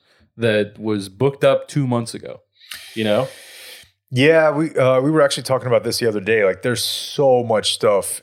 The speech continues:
Speaker 2: in Grapevine, which it's like, if I'm gonna have to live in a racist, uh, backwards,
Speaker 1: Warhammer infested.
Speaker 2: uh, Patriot Mobile
Speaker 1: Mm-hmm.
Speaker 2: run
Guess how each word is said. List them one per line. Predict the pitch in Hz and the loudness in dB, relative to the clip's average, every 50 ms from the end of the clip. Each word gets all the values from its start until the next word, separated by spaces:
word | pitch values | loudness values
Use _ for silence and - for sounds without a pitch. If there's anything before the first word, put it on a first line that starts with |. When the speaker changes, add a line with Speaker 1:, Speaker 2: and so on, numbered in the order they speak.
| _ | _
Speaker 2:
in | - 107 98 101 | -6 -6 -6 -4
Grapevine, | 87 98 98 101 98 - - 87 82 85 82 85 | -2 -2 0 0 -2 0 -2 -2 -2 -2 -4 -6
which | 90 92 - | -8 -8 -8
it's | 107 - - | -6 -4 -2
like, | 107 95 92 87 101 | -2 -2 -2 -4 -6
if | - - | -2 -2
I'm | 135 | -2
gonna | 147 151 127 | 0 0 -2
have | 127 131 123 - | -2 -2 -4 -4
to | - | -4
live | 113 104 107 107 104 104 | -4 0 0 0 0 0
in | 104 98 | 0 0
a | 95 92 90 90 87 85 | 0 0 0 -2 -4 -6
racist, | 80 85 85 85 87 95 98 101 110 107 - - 113 107 104 101 95 - - - - - - - _ _ _ _ _ _ _ _ _ _ _ _ _ - | -8 -10 -14 -10 -4 -2 -2 0 0 -2 -4 -2 0 0 0 0 -2 -4 -6 -8 -10 -16 -18 -20 _ _ _ _ _ _ _ _ _ _ _ _ _ -4
uh, | 92 87 87 87 85 85 85 85 85 82 82 82 82 _ _ _ _ - | -2 0 0 0 0 -2 -2 -4 -6 -6 -8 -10 -14 _ _ _ _ -2
backwards, | - 98 98 107 - - 113 110 104 101 101 101 92 87 87 - - - - - - | 0 2 2 0 -2 -2 -2 0 0 0 -2 -2 -4 -6 -6 -4 -4 -6 -8 -6 -4
Speaker 1:
Warhammer | 107 110 117 113 101 117 117 110 110 110 107 107 | -2 0 0 0 0 -2 -2 -2 -2 -4 -4 -4
infested. | 107 104 - 113 107 107 104 - - 104 | -6 -4 -2 -2 -2 -2 -4 -2 0 2
Speaker 2:
uh, | 98 95 92 92 90 87 87 87 85 82 - _ _ _ _ _ _ _ _ _ _ _ - | 2 4 4 2 2 0 0 -2 -4 -6 -10 _ _ _ _ _ _ _ _ _ _ _ -8
Patriot | - - 123 117 - - 123 117 113 110 101 | -2 -2 -2 0 0 0 0 2 0 -2 -4
Mobile | 104 98 98 101 101 101 104 98 101 101 101 101 98 - - _ _ - 117 | -6 -4 -2 0 0 0 -2 -4 -2 -2 -2 -2 -4 -8 -12 _ _ -8 -6
Speaker 1:
Mm-hmm. | 117 110 123 123 113 113 127 104 | -4 -2 -2 -2 -2 -2 -2 -2
Speaker 2:
run | 95 98 104 104 107 107 107 107 107 104 101 | 0 2 2 2 2 2 -2 -4 -8 -10 -10